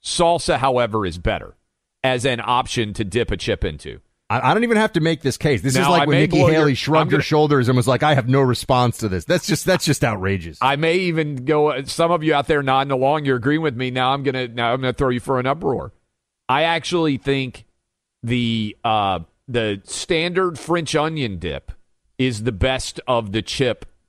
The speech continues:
Speaker 1: dips, given an option that you can buy easily in a store. Uh, some of you are out there who are like, "I like, uh, you know, uh, buffalo chicken dip," or, you know, where you mix all this stuff together. Three primary dipping options.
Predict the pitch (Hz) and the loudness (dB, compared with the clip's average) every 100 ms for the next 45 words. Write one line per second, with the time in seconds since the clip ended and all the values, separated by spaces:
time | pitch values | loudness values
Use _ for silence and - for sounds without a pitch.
0 | 90 110 92 - - - - _ _ 92 | -6 -2 -2 -6 -10 -12 -18 _ _ -2
1 | 131 117 107 101 104 107 - 92 117 139 | 0 0 -2 0 -2 -2 -6 -6 -4 -2
2 | 160 160 135 139 135 131 131 151 156 143 | -2 -2 0 2 2 0 -2 -4 0 0
3 | 143 131 117 - 131 113 151 139 202 185 | 0 0 -4 -2 0 2 0 0 0 2
4 | 165 156 139 160 139 120 110 151 185 202 | 2 2 2 2 2 0 -2 0 0 2
5 | 165 165 147 156 147 143 143 135 131 - | 2 0 0 0 0 -2 -2 0 0 -2
6 | - _ _ - 127 113 175 170 175 160 | -14 _ _ 0 0 2 0 4 2 2
7 | - 208 165 127 110 98 123 104 104 131 | 0 -2 -2 0 0 -2 -2 0 0 0
8 | 127 127 123 160 165 165 127 120 - 117 | 0 0 0 -2 0 0 0 -2 -4 -4
9 | 120 123 90 69 _ _ _ - 190 220 | -2 -2 -2 -8 _ _ _ -2 0 0
10 | 226 - 180 180 180 175 127 156 156 147 | -2 0 0 0 0 -2 0 -2 -2 -2
11 | 123 117 - 78 76 - | -2 -2 -4 -12 -14 -20